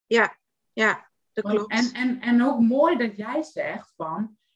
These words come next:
Speaker 2: "Ik zoek de samenwerking met de huisarts op," want dat vind ik echt fantastisch.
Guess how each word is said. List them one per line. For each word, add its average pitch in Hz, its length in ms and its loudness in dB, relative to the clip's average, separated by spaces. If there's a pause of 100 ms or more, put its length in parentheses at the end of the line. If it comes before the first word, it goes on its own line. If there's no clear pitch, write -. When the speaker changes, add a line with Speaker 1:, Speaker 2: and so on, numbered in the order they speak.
Speaker 2:
"Ik 220 200 -10
zoek - 260 -8
de 220 100 -4
samenwerking 233 920 0
met 208 160 -4
de 202 120 -4
huisarts 185 600 -4
op," 175 240 -6
want 202 180 -10
dat 226 200 -4
vind 240 220 0
ik - 80 -14
echt 269 240 -12
fantastisch. 202 880 -6